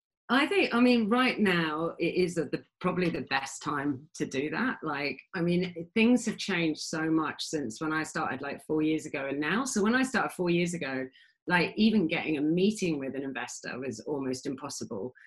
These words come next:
Um, now we're finding that investors are actually trying to look for deal flow that is diverse, which is really exciting. So it's kind of spinning on its head. So it's, it is the best time than ever. And I think the other thing is,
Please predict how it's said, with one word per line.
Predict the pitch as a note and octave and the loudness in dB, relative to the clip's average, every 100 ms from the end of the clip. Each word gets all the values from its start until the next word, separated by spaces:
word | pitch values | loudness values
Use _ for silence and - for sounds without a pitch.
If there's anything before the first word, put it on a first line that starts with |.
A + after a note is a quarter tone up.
| - - | -20 -2
Um, | E3 E3+ F#3 | 4 6 8
now | G3+ G#3 E3 C#3+ - | 8 6 4 0 -2
we're | D#3 D3+ | 0 0
finding | - E3+ E3 E3 D#3 | 0 0 2 2 0
that | C#3+ - | -2 -2
investors | D#3 E3+ F3 - D#3 D#3 | -2 0 -2 -2 -4 0
are | |
actually | D3 - D#3 - | -2 -2 -6 -4
trying | D#3+ D#3+ F3 | -2 0 0
to | E3+ | -2
look | E3 G3+ - - - | -2 -2 -6 -12 -4
for | F3+ F#3+ | 2 4
deal | F3+ G3 G#3 | 4 4 4
flow | G#3+ G#3+ A#3 A#3+ | 2 2 2 2
that | G3 | 0
is | F#3 F3+ | -2 0
diverse, | F3+ F3+ A3+ D#4+ - | 0 0 0 0 -2
which | G3 - | -4 -2
is | E3+ E3+ | -2 4
really | F#3+ F#3+ F3 D3+ | 6 8 6 2
exciting. | - - E3+ C#3 C#3 C3 | -2 -2 0 0 -2 -4
So | F3+ | -4
it's | D#3+ - G#3+ | -4 -4 0
kind | A3 A#3 | 4 4
of | A3 | 2
spinning | - F#3 E3+ | -2 0 2
on | D3+ C#3 | 0 -4
its | - - | -6 -6
head. | D#3 A3 | -2 -2
So | - F#3 | 0 -2
it's, | - - - - - - | -2 -6 -12 -16 -4 2
it | G3 | 6
is | A#3 F3+ | 6 4
the | G#3+ | 2
best | G3 F3 - | 0 0 0
time | D#3+ E3 D3+ D#3 - _ - | 2 4 4 2 -4 _ 0
than | D#3 | 4
ever. | D3+ G3 A#3 C4+ - - - - | 4 4 2 0 -8 -20 -14 2
And | F#3 F#3+ - | 4 6 4
I | G#3 | 2
think | A#3+ A#3 | 4 4
the | F3+ F#3+ | 4 4
other | B3 B3 | 4 4
thing | F#3 E3+ E3 - | 2 2 2 0
is, | D#3+ D#3 D#3 D#3 - | 0 2 2 -2 -6